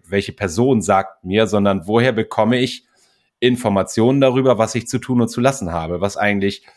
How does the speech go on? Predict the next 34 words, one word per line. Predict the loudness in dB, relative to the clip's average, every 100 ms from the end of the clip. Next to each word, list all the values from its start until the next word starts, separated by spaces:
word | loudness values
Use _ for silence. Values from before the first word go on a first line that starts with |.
| _ _ _ 0
äh, | 2 2 0
dem | -2 -4
Zwecke | 0 -2 0 -2
des | -4
Unternehmens | 0 0 2 0 -2 -4
dient, | -4 -4 -4
dem | -8 -4
Zwecke | -6 -2
meines | -2 -4 -6
Teams | -6 -6 -6
dient | -4 2 2 0 -6
und | -8
so | -4 0
weiter. | 0 2 2 0 -2 _ _ _ _ _ _ _ _
Und | -6 0
was | 0
ich | -2 -10 0
da | 2 4
häufig | 2 -2 -4
beobachte, | 2 4 2 2
jetzt | 0 0
gehe | 0 0
ich | 0
schon | -2
so | -2
ein | -2
bisschen | -2 0 -2
in | -2 -2
die, | -2 -2 -4
äh, | -4 -2 -2 -6
Problemanalyse | -6 0 2 2 2 2 0 -2
oder | 0 -2
fast | 0 -6 -2
Lösung, | 0 2 2 2 0